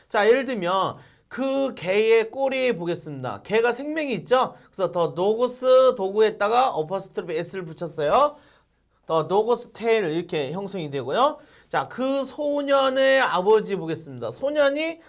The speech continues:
생명이 있죠? 그래서 더 보이스 파더 이렇게 표현하고요.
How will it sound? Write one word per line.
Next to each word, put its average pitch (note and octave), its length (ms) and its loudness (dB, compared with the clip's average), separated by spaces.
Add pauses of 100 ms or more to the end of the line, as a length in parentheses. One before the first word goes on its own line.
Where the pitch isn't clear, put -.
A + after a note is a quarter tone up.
(100)
생명이 C#4+ 480 -2
있죠? G3 380 -2 (200)
그래서 F#3+ 300 -4
더 E3+ 220 -2
보이스 B3 1040 4 (760)
파더 F3+ 480 2
이렇게 E3 280 -6
표현하고요. E3 760 -4